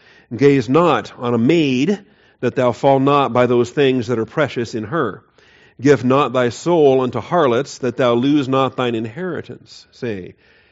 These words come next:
it's not the money you're parent, paying them. It's your soul you're giving up. "Look not round about thee in the streets of the city, neither wander thou in the solitary places thereof."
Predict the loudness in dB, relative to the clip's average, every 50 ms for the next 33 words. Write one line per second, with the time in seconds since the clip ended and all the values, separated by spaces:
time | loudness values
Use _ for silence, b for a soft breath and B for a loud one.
0 | b b b b -4 0 0 0 2 2 0 2 2 4 4 4 4 2 0 -4
1 | -6 -8 -10 -10 -10 -12 -18 -20 -18 -14 -14 -12 -12 -14 -18 -20 -20 -20 _ _
2 | _ _ _ _ _ -14 -14 -12 -10 -10 -10 -10 -10 -12 -14 -14 -10 -8 -6 -6
3 | -6 -6 -8 -8 -12 -16 -20 -14 -12 -12 -8 -6 -6 -6 -6 -8 -12 -14 -16 -18
4 | -20 -20 _ _ _ _ _ _ _ _ _ _ _ _ _ _ _ _ _ _
5 | _ _ _ _ _ _ _ _ _ _ _ _ _ _ _ _ _ _ _ _
6 | _ _ 0 2 2 2 2 0 0 2 2 4 2 2 0 0 2 2 4 4
7 | 2 4 4 4 2 2 0 0 0 2 2 0 -2 -2 0 2 2 2 0 -2
8 | -4 -2 0 0 0 0 -4 -6 -6 -6 -6 -2 0 2 2 2 2 -2 -4 -6
9 | -8 -6 -2 0 2 2 2 2 2 2 2 2 2 2 2 2 2 2 2 2
10 | 2 2 2 2 0 -2 -2 -2 -2 -2 -2 -4 -4 -4 -4 -4 -4 -2 -2 -2
11 | -2 -2 -2 -4 -6 -4 -4 -2 -2 0 0 0 0 -2 -6 -10 -16 -18 -20